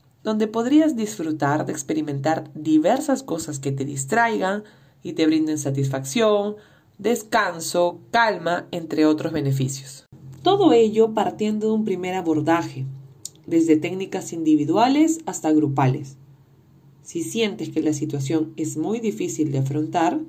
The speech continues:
entonces es mejor pedir ayuda a un especialista a nivel psicológico o médico, puesto que ambos se complementan para salvar tu salud.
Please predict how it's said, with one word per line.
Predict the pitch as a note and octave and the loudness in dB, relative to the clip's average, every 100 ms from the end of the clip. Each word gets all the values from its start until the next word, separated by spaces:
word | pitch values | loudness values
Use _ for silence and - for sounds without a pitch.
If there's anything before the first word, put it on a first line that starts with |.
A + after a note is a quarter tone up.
| - _ _ _ _ _ - | -14 _ _ _ _ _ -8
entonces | A#3+ A#3+ C4+ A3 A3 D#4 - - | -6 0 0 0 -2 -2 -4 -2
es | A3 | -2
mejor | A3+ G3+ A3 G#3+ | -2 -4 -4 -2
pedir | G#3 G3+ | 0 0
ayuda | G3 F#3 G#3+ A3+ | 0 -2 0 0
a | |
un | G#3+ | 0
especialista | G#3+ - G3 D#3+ D#3 - - G3+ | -4 -6 -6 -2 0 -2 -4 -6
a | |
nivel | E3+ D#3 | -2 -2
psicológico | D#3+ - C#3+ D#3+ G#3+ A3+ - B3 B3 - _ - | -2 -4 0 2 0 -4 -6 -6 -6 -10 _ -6
o | D3+ | -2
médico, | D3 C3+ C3+ - - - - _ _ _ _ _ _ _ _ _ _ _ _ _ _ | 0 2 0 -2 -10 -18 -20 _ _ _ _ _ _ _ _ _ _ _ _ _ _
puesto | G3 - F3 | -6 -6 -6
que | - F#3 - | -4 -6 0
ambos | D4 D#4+ A#3+ G#3 A3 | 4 4 4 0 -2
se | A3 | -4
complementan | D#3+ D#3 D#3+ F3+ F#3+ F#3+ G3+ | -4 -4 -2 -4 -4 -6 -6
para | G3 - | -6 -6
salvar | - C3+ C3+ | -4 0 0
tu | C3+ D3 | 0 0
salud. | G3+ C4+ C4 | 0 0 -2